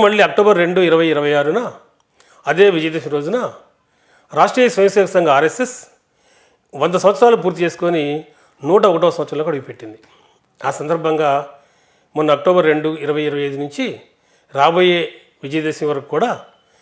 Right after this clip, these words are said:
పెద్ద ఎత్తున రాష్ట్రీయ స్వయం సేవక సంఘ్ సర్వవ్యాపి, సర్వస్పర్శి అనే సిద్ధాంతం ముందుకు వెళుతోంది. ఇప్పుడు ఈ నేపథ్యం కనుక చూస్తే, వందేళ్లు పూర్తి చేసుకున్న ఆర్ఎస్ఎస్ మీద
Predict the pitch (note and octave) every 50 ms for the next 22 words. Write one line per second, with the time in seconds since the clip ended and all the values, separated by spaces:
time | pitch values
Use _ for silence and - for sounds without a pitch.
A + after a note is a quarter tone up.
0 | _ _ _ _ _ - D#3+ E3+ F3 G3 F#3 E3+ - F3 F3 F3 D#3 C#3+ C#3 C#3+
1 | D3+ D3 - _ _ _ _ _ _ _ _ - D#3+ F#3 F#3 G#3 G3+ F3+ - E3+
2 | E3 D3 D#3 D3 C#3+ - C#3+ C3 A#2+ A2+ A#2 - _ _ - - D3 D3+ F3 F#3+
3 | F#3 E3 D#3+ D#3 D3+ D#3 - F3 E3+ F3 - - _ _ _ _ _ _ _ _
4 | - - D#3+ F3+ G3 G3+ G3 - - D#3+ E3 D#3+ - E3 D#3+ D#3 C3+ C3+ C3 C3+
5 | D3 C#3+ C#3 C#3+ D3+ F#3+ F#3 E3 D#3 D#3 C3+ C3 A#2+ A2+ - A2 G2+ G2+ G#2 -
6 | _ _ _ _ _ _ _ _ _ _ _ _ _ _ _ _ _ _ _ _
7 | _ _ _ _ _ _ _ _ _ E3+ F3 E3+ A3+ G3 E3+ E3+ G#3 G#3 A3 A3
8 | G#3+ G#3+ F#3 F#3+ G3 E3+ F3+ E3 D#3 C#3+ D3+ D3+ D3 - B3+ B3+ F#3+ A#2+ - -
9 | _ _ _ _ _ _ _ _ _ D3 D#3 E3 F3+ G#3 A3+ A#3 - - F#3 F3
10 | - F#3 E3 - F3 D3+ C#3+ D3+ E3+ - E3+ D3+ - D#3 D3+ D#3 D3